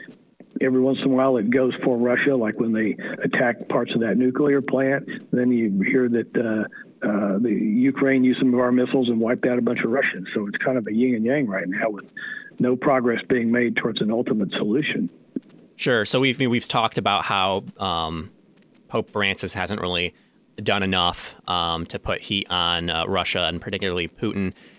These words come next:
Speaker 2: nato's taken a couple of steps forward, um, in solidifying their strength, um, by admitting two more countries, Sweden and Finland. Uh,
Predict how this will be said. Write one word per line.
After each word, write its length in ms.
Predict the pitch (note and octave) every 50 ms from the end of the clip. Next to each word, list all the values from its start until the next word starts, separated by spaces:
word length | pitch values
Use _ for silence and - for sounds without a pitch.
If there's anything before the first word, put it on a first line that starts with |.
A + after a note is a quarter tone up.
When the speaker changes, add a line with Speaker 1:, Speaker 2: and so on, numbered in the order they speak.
| _ _ -
Speaker 2:
nato's 400 | A2 A2 A2 G#2+ G#2 G2+ G2+ -
taken 280 | - G#2+ G2+ - G2+ G2+
a 60 | -
couple 320 | - G#2+ G2+ - G2+ F#2+
of 80 | F#2 -
steps 320 | - - F#2+ F2+ - -
forward, 560 | - - A2 G2+ F#2 F#2 F2+ F2+ F2+ F2+ F2 F#2+ F#2+ - G2+
um, 320 | F2+ F#2 F2 F2 F2 F2
in 440 | - G2 F#2+ F2+ F2 E2+ E2+ E2+ E2 - - - - - _ _ _ _ _ _ _ _ _ _ _ _
solidifying 680 | - - A2 G#2+ G#2+ G2+ G2 - G2+ F#2+ F#2 F#2 F2+ F2+
their 120 | F2+ E2+
strength, 600 | - - - - G2 F2 F2 F2 F2 - - -
um, 320 | F#2+ F2 E2+ E2 E2 E2 E2+
by 160 | F#2 E2+ E2
admitting 420 | F2 F2 F#2 F2+ F2 F2+ F2+ F2
two 200 | E2+ - - G2
more 340 | F#2 F2+ F2 F2 E2+ E2+ F2 - - _
countries, 420 | - G2 F2 - - F#2+ F2 E2+ -
Sweden 400 | - - F#2+ F2 E2 F2 E2+ E2
and 120 | E2 D#2+
Finland. 440 | - B2 A#2 A2 G2 F#2+ F#2 F2+ F2 - - _ _ _ _ _ -
Uh, 180 | A2+ G#2+ -